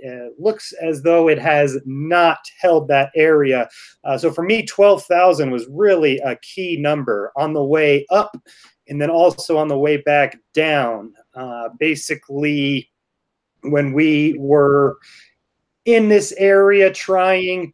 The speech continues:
to, um, continue to the upside after finding support at this trend area, um, I was looking at twelve thousand as being a very important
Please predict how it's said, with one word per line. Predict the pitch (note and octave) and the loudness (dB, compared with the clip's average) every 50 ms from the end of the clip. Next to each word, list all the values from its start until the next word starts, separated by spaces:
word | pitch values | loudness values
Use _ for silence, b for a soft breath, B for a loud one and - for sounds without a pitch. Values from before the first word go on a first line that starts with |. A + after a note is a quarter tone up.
| - - | -12 -8
to, | F#3+ F#3 F#3 F#3 F3+ F3+ F3 F3 F3 F3 F3 E3 C#3+ _ _ _ _ - | -6 -6 -4 -4 -6 -6 -4 -4 -4 -6 -6 -8 -10 _ _ _ _ -12
um, | D3 C#3+ C#3 C#3 | -10 -10 -10 -8
continue | C#3 - D3+ D3 C#3+ - F#3+ F#3+ F#3 F3+ F3+ F3+ F3+ F#3+ F3+ D3+ - _ - | -8 -8 -8 -8 -8 -8 -8 -6 -6 -4 -4 -2 -2 -2 -4 -6 -10 _ -10
to | - E3+ E3 | -6 -4 -2
the | D#3+ E3 D#3+ | 0 0 2
upside | F3 F3+ F3+ - - - F3+ D#3+ D#3 D3+ D3 D3+ D#3 D#3 D#3 | 2 0 0 -2 -4 0 2 2 2 4 2 2 2 0 0
after | C#3+ D#3 D3+ D#3 D#3+ C#3+ - - - D#3+ D#3 D3+ D3+ D3+ D3 D3 C#3 C#3 - _ _ _ _ _ | 0 0 0 0 0 -2 -6 -6 -2 0 2 2 2 2 2 2 0 -2 -6 _ _ _ _ _
finding | - E3 D#3 D#3+ E3 D#3+ D#3+ D#3 | -4 -4 -4 -4 -4 -4 -6 -6
support | D3 - - D3+ C#3+ - - - - F3+ F3 E3+ E3+ E3 E3 - _ _ - | -6 -6 -6 -6 -6 -8 -10 -4 0 2 4 4 2 2 -2 -10 _ _ -4
at | D3 D3+ D3+ D3+ D3 - - | -2 0 0 0 -2 -6 -10
this | C#3+ C#3 D3+ D3 C3+ - - - | -4 -2 0 0 -2 -4 -10 -20
trend | - - - - E3+ E3 D#3+ D#3 D#3 D#3+ D#3+ - - | -20 -12 -6 -4 -2 -2 -2 -2 -4 -6 -6 -4 0
area, | E3 E3+ E3+ E3+ E3 D#3+ D3 C3+ C3 C3 C3 C3 C3 B2+ b b b b b b b b b b _ - | 2 4 4 4 2 2 2 0 0 0 0 0 -2 -4 b b b b b b b b b b _ -10
um, | C#3 C3+ C3 B2 A#2+ A#2 B2 B2 A#2 _ _ - | -8 -8 -6 -6 -6 -8 -10 -12 -14 _ _ -2
I | D3 D#3 D#3 | 0 2 2
was | D3+ D3+ C3+ C#3+ | 2 0 0 2
looking | E3 F3 F3 - D#3+ D3+ | 2 2 2 2 0 0
at | C3+ C3+ - | 0 -2 -4
twelve | - - F3+ F3 E3+ E3 E3 - | -2 2 4 4 4 4 2 2
thousand | - E3+ E3+ E3+ E3 D#3 C#3 D3 D3 D#3 | 2 4 4 4 4 2 0 -2 -4 -6
as | D3 C#3+ C#3+ C#3 C#3 C#3 B2 | -6 -4 -4 -2 -2 -2 -4
being | - E3 E3 D#3 D#3 D3+ D3 | -4 -6 -4 -4 -4 -4 -4
a | C#3 C3+ B2 | -6 -4 -4
very | - D#3 D#3+ E3 D#3+ D#3 D#3 D3+ D3 D3 | -2 0 0 2 0 0 0 -2 -4 -4
important | C3+ D#3 D#3+ D3 _ - - - A3 G#3 G3+ E3+ - D3+ D#3 C#3+ - | -8 -10 -12 -14 _ -16 -6 0 2 2 2 0 -2 -8 -10 -10 -12